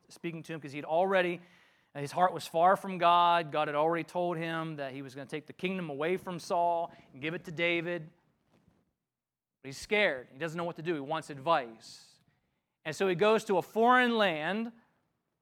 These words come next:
and he finds a medium in this land of Endor. He finds this medium, and he asks her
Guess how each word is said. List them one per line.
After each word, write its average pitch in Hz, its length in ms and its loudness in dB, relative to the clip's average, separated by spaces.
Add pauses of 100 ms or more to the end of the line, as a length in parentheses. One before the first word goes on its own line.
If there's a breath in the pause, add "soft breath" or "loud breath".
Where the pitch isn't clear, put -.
(220)
and 156 80 -10
he 160 60 -6
finds 196 420 4
a 208 60 -2
medium 180 640 -2
in 156 120 -12
this 147 180 -12
land 170 280 -6
of 170 60 -6
Endor. 160 480 -4
He 151 80 -4
finds 165 300 -2
this 160 120 -8
medium, 160 640 -4
and 143 560 -10
he 147 260 -12
asks 147 360 -4
her 147 280 -6